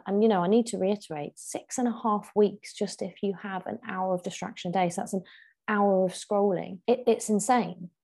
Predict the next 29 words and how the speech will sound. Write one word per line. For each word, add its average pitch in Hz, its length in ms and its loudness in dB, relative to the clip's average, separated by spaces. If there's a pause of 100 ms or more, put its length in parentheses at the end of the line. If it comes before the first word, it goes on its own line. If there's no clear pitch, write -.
(120)
Or 180 400 8
if 196 160 -6
that's, - 400 -4 (200)
you 226 100 4
know, 180 360 2 (580)
where 247 160 6
your 311 160 4
focus 233 520 2
goes, 170 640 -2 (420)
it - 140 -10
grows, 147 500 0
essentially, - 600 -10
yeah? 170 200 -6
So 175 360 2 (460)
whatever 226 300 4
you're 220 300 0 (220)
focused 214 420 -2
on 156 180 -6
should 160 280 -4
grow. 165 380 2 (340)
And 180 120 0
unfortunately, 180 580 0
with 208 160 2
distraction, 196 580 -8
particularly, - 460 -8
say, 170 340 -6
emails, 185 480 2
for - 80 -10
instance, - 440 -8